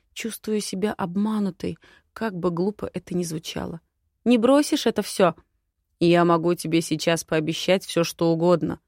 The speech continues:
Ты даже мне поверишь". "Но ты никогда не врешь, да?" "Зачем? Тебе это нужно? Иллюзия, сказка". Большинство женщин живет в иллюзии счастливой жизни, все время надеясь и мечтая,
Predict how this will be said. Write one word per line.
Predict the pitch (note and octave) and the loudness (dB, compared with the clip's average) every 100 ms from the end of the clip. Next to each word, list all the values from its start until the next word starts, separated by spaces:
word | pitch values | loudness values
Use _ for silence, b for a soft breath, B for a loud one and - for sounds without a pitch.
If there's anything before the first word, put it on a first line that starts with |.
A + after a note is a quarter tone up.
| _ _ _ | _ _ _
Ты | F#3 | 2
даже | E3 D#3+ E3 G3 | 4 4 4 2
мне | F#3+ E3 | 2 2
поверишь". | F3+ F#3+ F3 D#3 D#3+ - _ _ _ _ _ - | 2 4 4 2 -2 -10 _ _ _ _ _ -4
"Но | A3 A3+ | 0 0
ты | - A#3+ | 0 0
никогда | A#3+ A3+ A#3 B3 | 2 0 0 2
не | B3 G#3 | 2 2
врешь, | G3 F3 | 2 0
да?" | E3 F#3+ A#3 _ _ _ _ _ _ _ - | 2 2 2 _ _ _ _ _ _ _ -10
"Зачем? | D3+ F3 F3+ - G#3 F#3 - _ - | 0 2 2 0 0 0 -8 _ -8
Тебе | - F3+ G#3 | -2 4 4
это | F#3+ | 4
нужно? | G3 A#3+ G3 E3 D#3 _ _ _ - | 2 2 2 0 0 _ _ _ 2
Иллюзия, | A3 A3+ F3+ D#3+ D#3+ | 4 6 4 4 0
сказка". | - A3+ F3 - - _ _ _ _ _ _ _ - | 2 2 2 0 -10 _ _ _ _ _ _ _ -4
Большинство | G3+ G#3 - B3+ - B3+ | 0 0 0 -4 -2 -2
женщин | B3 D4 - G3+ | 4 4 4 -2
живет | F#3 G#3 A#3+ | -2 -2 -2
в | G3 | 0
иллюзии | G3+ A#3+ C#4+ A3+ G3+ | 0 2 0 0 -2
счастливой | - G3+ G#3+ B3 A3 | -4 -8 -4 -2 0
жизни, | G3 B3 G3+ F#3+ E3+ _ _ | 0 -2 0 -4 -6 _ _
все | - F#3+ | -6 -2
время | A3+ B3 A3 | 0 2 2
надеясь | G3+ F#3 B3 A3+ - | 0 0 0 0 -2
и | G3 | -6
мечтая, | G3 - - B3+ F#3+ | -6 -6 -4 -2 -2